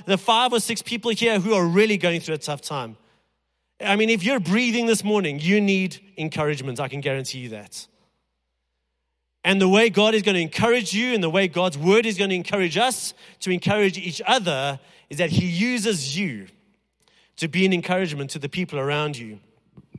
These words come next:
So let's see how he does that. We're gonna be looking just at one verse today, Ephesians chapter four, verses twenty-nine. Ephesians four, verses twenty-nine. Feel free to turn there,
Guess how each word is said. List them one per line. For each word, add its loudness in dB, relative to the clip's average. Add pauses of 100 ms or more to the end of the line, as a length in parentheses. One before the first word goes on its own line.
(420)
So 2
let's 4
see 0
how 2
he 2
does 2
that. -4
We're -2
gonna 0
be 2
looking -2
just -2
at -6
one 0
verse 0
today, -2 (340)
Ephesians 0
chapter -2
four, 0
verses -4
twenty-nine. 0 (640)
Ephesians -2
four, 2
verses -4
twenty-nine. 0
Feel -4
free -6
to -6
turn -2
there, 0